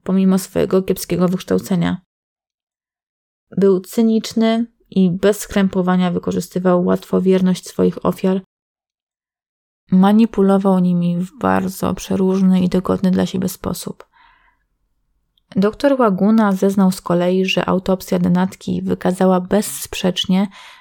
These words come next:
że przyczyną jej śmierci było zbyt duże stężenie strychniny w organizmie.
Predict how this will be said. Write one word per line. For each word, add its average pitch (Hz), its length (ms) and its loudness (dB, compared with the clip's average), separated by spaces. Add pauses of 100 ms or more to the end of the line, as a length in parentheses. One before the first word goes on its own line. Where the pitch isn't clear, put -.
(180)
że 180 180 0
przyczyną 226 400 0
jej 247 140 6
śmierci 202 560 -2
było 185 280 2
zbyt 202 300 -4
duże 196 260 2
stężenie 190 500 2
strychniny 185 540 2
w - 80 -10
organizmie. - 640 -6